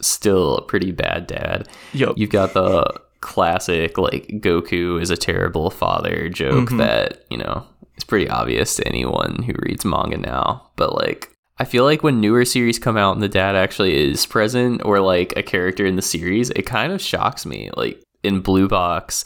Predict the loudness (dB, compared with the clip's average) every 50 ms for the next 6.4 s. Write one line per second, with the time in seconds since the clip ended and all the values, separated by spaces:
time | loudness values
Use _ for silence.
0 | -10 _ _ _ _ _ -6 -2 -2 0 0 0 0 0 0 2 2 2 4 4
1 | 4 4 2 2 0 0 -2 -4 -4 -6 _ -4 0 2 2 4 4 4 2 2
2 | 0 0 2 2 2 2 2 2 2 2 4 4 2 2 0 -2 -6 -12 -8 _
3 | -4 -4 -2 -2 -2 0 0 0 0 0 0 0 0 0 0 0 0 2 2 0
4 | 0 0 0 0 2 2 2 2 2 2 0 0 0 0 0 0 0 -2 -2 -2
5 | -2 0 0 2 2 2 2 2 2 0 0 0 -2 -2 -4 -4 -4 -4 -4 -4
6 | -4 -4 -4 -4 -6 -6 -10 -18